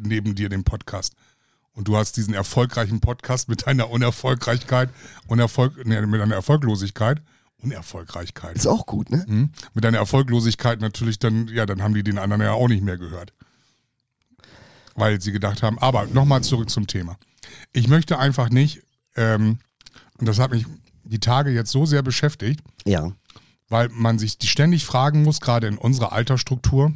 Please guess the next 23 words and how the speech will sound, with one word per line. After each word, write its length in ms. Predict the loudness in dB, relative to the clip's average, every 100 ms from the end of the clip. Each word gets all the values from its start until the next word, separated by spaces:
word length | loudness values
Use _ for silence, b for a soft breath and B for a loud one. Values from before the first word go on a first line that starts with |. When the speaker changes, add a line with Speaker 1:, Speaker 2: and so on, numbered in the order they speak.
| -4
Speaker 1:
jetzt 120 | -10
bist 200 | -6 -2
du 40 | 0
mal 140 | 0
wieder 140 | -2 -4
so 120 | -4
alt, 220 | -6 -2
ungefähr 360 | 0 0 -2 -6
so 120 | -6
alt 200 | -8 -10
wie 60 | -6
ich, 260 | -4 -4 b b b b b b b -2
ähm, 400 | 0 2 0 -4 _ _ _ _ -4
ist 140 | 0
es 200 | 0 0
Zeit, 240 | 0 0 0
sich 140 | -4
so 100 | -2
ein 100 | -2
bisschen 340 | 0 0 2 2
neu 200 | 2 2
zu 180 | 0 -4
erfinden. 420 | -4 -6 -6